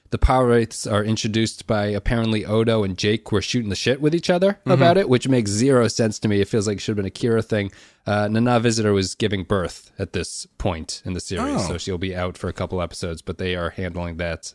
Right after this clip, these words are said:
Speaker 1: uh, storyline, <laughs> that real life storyline.
Speaker 2: Yeah. What,
Speaker 1: And
Speaker 2: what, what, what instance were Odo and Jake talking about Bajoran?
Speaker 1: Anything.
Speaker 2: Yeah,
Speaker 1: Anything.
Speaker 2: anything.
Speaker 1: W-, yeah.
Speaker 2: Yeah.
Speaker 1: <laughs>
Speaker 2: Like,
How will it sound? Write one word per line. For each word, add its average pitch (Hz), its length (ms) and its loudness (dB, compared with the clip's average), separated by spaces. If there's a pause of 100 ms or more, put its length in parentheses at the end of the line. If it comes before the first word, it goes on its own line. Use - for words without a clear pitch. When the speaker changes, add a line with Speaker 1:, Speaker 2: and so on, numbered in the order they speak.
Speaker 1:
uh, 87 120 -6
storyline, 87 640 -6 (160)
<laughs> 104 160 -8
that 101 320 -2
real 95 160 0
life 87 180 -2
storyline. 87 500 -4 (220)
Speaker 2:
Yeah. 156 280 0
What, 95 100 -6
Speaker 1:
And 110 400 4
Speaker 2:
what, 220 240 2
what, 165 280 0 (360)
what 135 340 0
instance 170 560 0
were 107 460 0 (1000)
Odo 131 500 6
and 104 340 -2
Jake 110 480 -4
talking 110 420 -2
about 98 400 -6
Bajoran? 98 800 -4
Speaker 1:
Anything. 104 500 0 (180)
Speaker 2:
Yeah, 127 100 4
Speaker 1:
Anything. 131 260 4
Speaker 2:
anything. 139 460 0
Speaker 1:
W-, - 200 -14
yeah. 113 160 -2
Speaker 2:
Yeah. 113 360 0
Speaker 1:
<laughs> - 40 -20 (460)
Speaker 2:
Like, 135 180 4